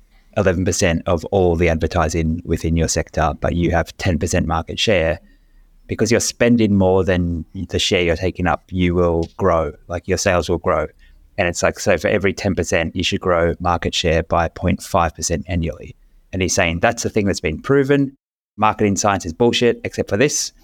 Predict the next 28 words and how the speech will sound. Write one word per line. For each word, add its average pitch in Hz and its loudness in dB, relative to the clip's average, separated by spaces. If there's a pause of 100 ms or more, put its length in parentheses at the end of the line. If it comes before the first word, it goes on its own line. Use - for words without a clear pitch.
(240)
This - -2
one 98 2
seems 95 0
sound. 117 0 (180)
And 101 0
he - 0
said, 95 0
"But 85 0
there's 92 0
so 95 2
many 92 2
peop-, 90 -2
clients 90 0
that'll 90 0
come 95 0
in, 87 0
they 85 -2
won't 90 0
wanna 95 0
spend 92 -2
that 85 0
much, 101 -2 (240)
but 95 0
they'll 85 2
still 104 2
want 95 0
to 95 -6
grow." 113 2